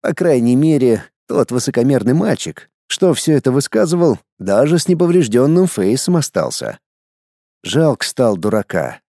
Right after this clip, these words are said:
Это ведь он перед девочкой, своей напарницей по нелёгкой тренерской доле,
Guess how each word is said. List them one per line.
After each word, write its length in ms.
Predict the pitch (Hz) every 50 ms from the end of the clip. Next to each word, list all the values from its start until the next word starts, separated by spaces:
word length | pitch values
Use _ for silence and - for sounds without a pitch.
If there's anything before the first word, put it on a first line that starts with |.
| _ _ _
Это 320 | - 123 156 160 - 147
ведь 200 | 139 139 - 143
он 140 | 143 147 123
перед 280 | - 135 123 117 95
девочкой, 760 | 82 78 82 101 127 139 120 107 92 - - - 67 60 57
своей 460 | - - - 127 139 139 135 123 110
напарницей 840 | 101 135 151 147 - - 165 151 113 107 95 92 87 - - 80 73
по 120 | - - 120
нелёгкой 480 | 120 127 131 143 135 - - - 117
тренерской 520 | - - 120 120 120 117 - - - 131 131
доле, 520 | 139 147 165 123 87 71 65 62 58 -